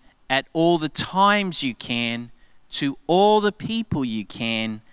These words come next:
as long as ever you can." You see, Wesley went on to give his devotion to God. That's what happens when we come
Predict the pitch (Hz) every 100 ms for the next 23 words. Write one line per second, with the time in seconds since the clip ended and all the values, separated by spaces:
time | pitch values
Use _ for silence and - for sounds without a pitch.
0 | - - - - 131 123 123 127 151 170
1 | 135 107 101 110 - - 127 123 120 143
2 | 143 110 95 104 - - - 107 107 101
3 | - 117 110 87 92 101 - - - -
4 | _ - - _ - 143 - 185 175 170
5 | - - - 151 190 233 - 247 196 190
6 | 160 151 147 113 - 131 - 160 160 151
7 | 151 127 - 123 123 139 147 - 139 120
8 | - 113 123 120 127 107 92 - - -
9 | - 180 233 - 285 202 - 233 214 165
10 | 139 151 151 139 - - - - - -
11 | - - 151 156 - - - 175 160